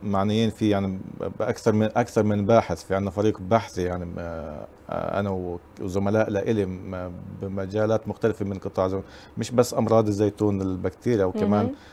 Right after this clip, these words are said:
Speaker 1: جودة الزيت والإنتاج والكمية وبتعرفي كل هذه الأمور.
Speaker 2: وهذا ق-، هذا يعني، آه، كيف راح يكون في له قيمة مضافة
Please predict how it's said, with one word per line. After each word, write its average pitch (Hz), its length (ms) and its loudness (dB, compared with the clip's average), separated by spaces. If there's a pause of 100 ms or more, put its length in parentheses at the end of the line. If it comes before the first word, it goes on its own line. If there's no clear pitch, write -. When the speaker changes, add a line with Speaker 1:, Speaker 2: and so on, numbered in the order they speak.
(140)
Speaker 1:
جودة 107 420 6
الزيت 98 460 0
والإنتاج 101 680 4
والكمية 92 2000 -2
وبتعرفي 104 480 -2
كل 107 220 0
هذه 107 160 4
الأمور. 107 220 0
Speaker 2:
وهذا 107 180 2
ق-، 160 280 -8
هذا 226 540 0
يعني، 190 480 -4
آه، 180 300 -4
كيف 285 280 -8
راح 220 200 -8
يكون 214 300 -4
في 214 120 -10
له 190 140 -6
قيمة 208 320 -4
مضافة 175 680 -4